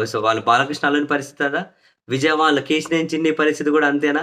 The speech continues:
ఎందుకంటే సుజనా చౌదరి లైన్లోకి వస్తాడా? ఆయన నెత్తిన భస్మాసుర హస్తమేనా? భరత్ నెత్తిన భస్మాసుర హస్తమేనా? బీజేపీ కలిసి వస్తే ఇట్లా నియోజకవర్గాలు చాలానే ఉన్నాయి. నరసరావుపేట నుంచి సీఎం రమేష్ పోటీ చేద్దాం అనుకుంటున్నాడు, ఈ లిస్ట్ లేదంటే గుంటూరు నుంచి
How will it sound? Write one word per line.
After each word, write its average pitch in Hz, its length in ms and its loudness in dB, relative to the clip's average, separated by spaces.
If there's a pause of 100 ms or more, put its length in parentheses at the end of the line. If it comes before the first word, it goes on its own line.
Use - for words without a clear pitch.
ఎందుకంటే 170 420 0
సుజనా 143 320 0
చౌదరి 143 340 0
లైన్లోకి 139 400 0
వస్తాడా? 135 320 -4 (380)
ఆయన 135 300 4
నెత్తిన 143 360 2
భస్మాసుర 135 500 0
హస్తమేనా? 131 480 -2 (420)
భరత్ 139 340 2
నెత్తిన 143 280 2
భస్మాసుర 135 500 -2
హస్తమేనా? 139 500 -4
బీజేపీ 143 400 0
కలిసి 139 240 0
వస్తే 147 160 -4
ఇట్లా 160 120 -2
నియోజకవర్గాలు 147 600 0 (340)
చాలానే 151 320 4
ఉన్నాయి. 92 280 -2 (200)
నరసరావుపేట 139 520 0
నుంచి 131 180 -2
సీఎం 143 260 -2
రమేష్ 143 300 -2
పోటీ 143 180 0
చేద్దాం 143 260 0
అనుకుంటున్నాడు, 139 520 -6 (320)
ఈ 185 100 2
లిస్ట్ 180 300 0
లేదంటే 147 360 2
గుంటూరు 143 300 2
నుంచి 143 200 2